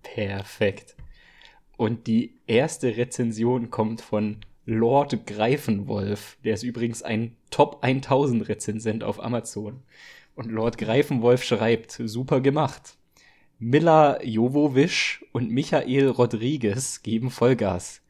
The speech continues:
Erstmal vorweg, der Film wurde im Jahr zweitausendzwei produziert,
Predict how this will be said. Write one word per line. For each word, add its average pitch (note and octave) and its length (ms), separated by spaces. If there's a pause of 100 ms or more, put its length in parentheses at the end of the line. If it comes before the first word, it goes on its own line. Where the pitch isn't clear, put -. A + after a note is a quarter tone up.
(320)
Erstmal C3 420
vorweg, A2 500
der G2 120
Film C3+ 220
wurde B2+ 200
im A2 100
Jahr A#2 160
zweitausendzwei G#2 920
produziert, D#3+ 800